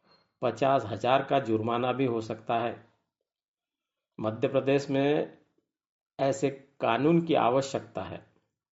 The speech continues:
मध्य प्रदेश में यदि कानून बन गया, तो इन बकवास और काल्पनिक बातों पर लगाम लगेगा।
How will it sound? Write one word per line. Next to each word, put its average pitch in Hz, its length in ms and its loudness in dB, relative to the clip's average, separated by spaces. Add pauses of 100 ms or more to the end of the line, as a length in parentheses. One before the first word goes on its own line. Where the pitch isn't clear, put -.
(340)
मध्य 113 240 -4
प्रदेश 139 380 0
में 143 160 2
यदि 135 180 -2
कानून 120 460 -2
बन 113 200 -2
गया, 131 240 0 (500)
तो 110 400 0 (880)
इन 131 200 0
बकवास 135 520 4
और 131 180 4
काल्पनिक 123 540 0
बातों 113 300 -2
पर 156 340 0
लगाम 139 420 4
लगेगा। 110 500 0